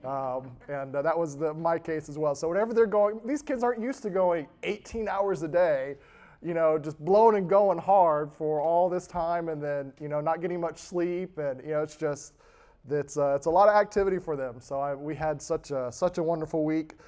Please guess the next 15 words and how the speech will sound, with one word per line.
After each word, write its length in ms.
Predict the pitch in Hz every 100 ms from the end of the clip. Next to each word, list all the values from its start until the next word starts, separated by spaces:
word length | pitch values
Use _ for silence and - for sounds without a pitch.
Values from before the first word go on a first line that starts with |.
| - -
I 160 | 160
prayed 340 | 160 180 185 185
for 380 | - 170 165 160
no 240 | 175 180
injuries 400 | 208 214 240 233
this 180 | 247 269
week. 380 | 254 302 - - _ _ _ 143
We 180 | 151
had 200 | 165 165
no 200 | 165 185
injuries 480 | 202 202 208 233 247
except 360 | 170 - 165 -
for 80 | 151
your 120 | 147
pastor. 560 | 151 170 180 214 226